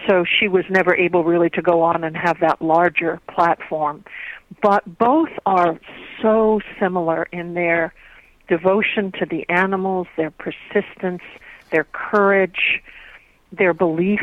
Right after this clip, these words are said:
in a cause greater than themselves. I mean, they're, and, and just their strength of character, because, you know, they have to go places where people normally were not going. Women were not, normally not going. Jane couldn't even get into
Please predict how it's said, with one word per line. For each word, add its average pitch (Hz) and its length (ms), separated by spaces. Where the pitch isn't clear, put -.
in 170 120
a 156 80
cause 170 500
greater 170 380
than 175 220
themselves. 170 680
I 175 80
mean, 180 240
they're, 180 220
and, 190 480
and 190 180
just 226 220
their 214 200
strength 202 280
of 175 100
character, - 580
because, - 300
you 180 80
know, 175 120
they 175 140
have 185 200
to 196 80
go 180 260
places 180 500
where 175 360
people 180 440
normally 185 440
were 185 160
not 185 160
going. 190 340
Women 202 340
were 165 120
not, 160 420
normally 170 400
not 175 240
going. 180 240
Jane 294 320
couldn't 196 240
even 180 180
get 208 320
into 170 400